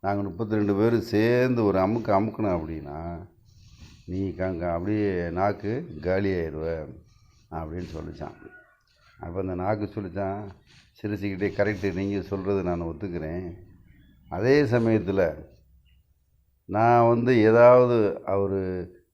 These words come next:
சொல்றத மாத்தி சொன்னேன் அப்படின்னா, உங்க முப்பத்திரெண்டு பல்லும் காலியாயிரும்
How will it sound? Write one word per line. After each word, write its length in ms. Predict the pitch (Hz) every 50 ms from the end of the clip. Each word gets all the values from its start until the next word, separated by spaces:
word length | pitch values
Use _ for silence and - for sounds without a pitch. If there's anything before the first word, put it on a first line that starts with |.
| _ - -
சொல்றத 460 | 104 107 110 110 123 123 117 113 101
மாத்தி 520 | 85 87 95 104 117 - - - - 139 120
சொன்னேன் 560 | - - 110 107 110 113 113 123 135 143 135
அப்படின்னா, 760 | - - 98 95 92 90 92 90 80 78 76 76 80 85 85 85 82 - 92 - - _ _ _ _ _ _ _ _ _ _ _ _ _ _ _ _ _ _
உங்க 200 | - 101 104 104
முப்பத்திரெண்டு 640 | 104 104 98 104 127 135 117 120 113 110 107 98 85
பல்லும் 380 | 82 98 98 101 113 120 104 82
காலியாயிரும் 920 | 90 90 92 98 101 98 92 85 82 78 76 82 87 85 80 76 71